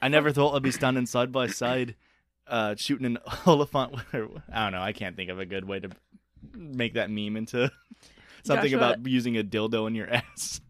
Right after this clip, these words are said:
Speaker 1: <laughs> Never
Speaker 2: You'll
Speaker 1: thought I'd be standing side by side with an elf with a vibrator up my <laughs> ass. What about side by side with a friend? <laughs>
Speaker 2: Yeah. Yeah, so there, this is, this is a good one. We'll, we'll come back to this one.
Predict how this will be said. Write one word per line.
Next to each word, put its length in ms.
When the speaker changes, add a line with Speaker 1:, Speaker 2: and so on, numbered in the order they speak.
Speaker 1:
<laughs> 200
Never 200
Speaker 2:
You'll 100
Speaker 1:
thought 140
I'd 100
be 100
standing 360
side 240
by 100
side 220
with 160
an 80
elf 240
with 120
a 40
vibrator 520
up 80
my 180
<laughs> 20
ass. 440
What 180
about 200
side 200
by 140
side 260
with 120
a 40
friend? 540
<laughs> 100
Speaker 2:
Yeah. 360
Yeah, 160
so 140
there, 320
this 460
is, 340
this 200
is 60
a 80
good 180
one. 160
We'll, 220
we'll 160
come 200
back 240
to 100
this 240
one. 260